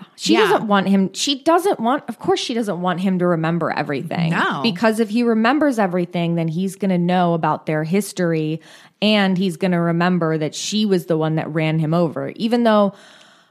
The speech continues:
Speaker 1: I don't buy that in that split second a cabriolet is, like, hurling towards you. You can clearly see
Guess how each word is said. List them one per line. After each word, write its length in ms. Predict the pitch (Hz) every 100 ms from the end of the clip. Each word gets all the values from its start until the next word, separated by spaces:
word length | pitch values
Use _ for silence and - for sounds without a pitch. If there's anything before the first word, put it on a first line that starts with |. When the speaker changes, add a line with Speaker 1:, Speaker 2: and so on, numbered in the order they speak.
| _ _ _ _ -
Speaker 1:
I 80 | 226
don't 240 | 269 202
buy 380 | 190 160 170 185
that 400 | 175 156 147 - _ _ _ _ _ _
in 140 | 190 180
that 200 | 170 -
split 380 | - 175 185 -
second 520 | 160 160 165 170 - _ _ _ _ -
a 100 | 170
cabriolet 1080 | 170 - 165 160 170 165 160 147 147 156 127
is, 160 | 151 151
like, 120 | 147
hurling 460 | - 170 160 156
towards 380 | 160 156 151 151
you. 160 | 185 185
You 200 | 170 170
can 220 | 170 156
clearly 460 | - 165 156 147 147
see 460 | - 151 151 151